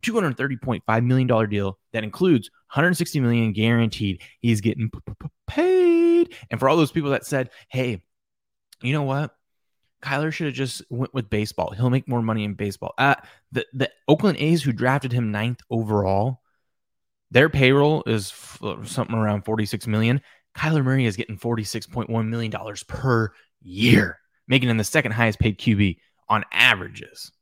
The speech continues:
on averages. But total money, he has, he has the most, most, uh,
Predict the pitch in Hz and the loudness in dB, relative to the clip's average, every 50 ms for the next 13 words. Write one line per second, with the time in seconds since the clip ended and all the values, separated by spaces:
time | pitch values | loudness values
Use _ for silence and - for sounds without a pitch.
0 | _ _ _ _ 101 107 - - 117 117 107 92 82 71 - - - - - 135 | _ _ _ _ -6 -4 0 2 2 2 2 0 -4 -10 -12 -14 -8 -4 0 0
1 | 117 104 107 120 127 139 127 104 95 98 107 101 92 - 101 110 110 98 92 95 | 0 2 0 0 0 0 0 0 0 0 -2 -2 -4 -4 -2 -2 -2 -2 -2 -6
2 | 92 92 98 - - _ _ - - - _ _ - 104 98 95 - - 92 85 | -10 -10 -12 -14 -18 _ _ -20 -20 -20 _ _ -8 -6 -6 -6 -4 -4 -4 -4
3 | - 90 92 - | -2 -4 -6 -8